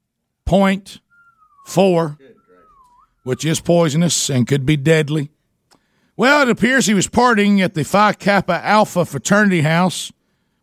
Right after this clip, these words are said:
when several members, and here we go, handed out rubber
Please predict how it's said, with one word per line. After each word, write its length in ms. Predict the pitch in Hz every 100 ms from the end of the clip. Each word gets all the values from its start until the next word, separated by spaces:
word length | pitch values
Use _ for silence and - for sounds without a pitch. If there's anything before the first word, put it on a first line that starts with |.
| -
when 220 | 175 180
several 500 | - 254 294 277 269
members, 560 | 247 254 185 170 165
and 160 | 165 156
here 220 | 135 226
we 140 | 247 220
go, 500 | 233 196 175 190 - _ _ _ _ _
handed 500 | - 190 262 262 247
out 440 | 220 233 233 226 -
rubber 640 | 151 156 233 254 254 240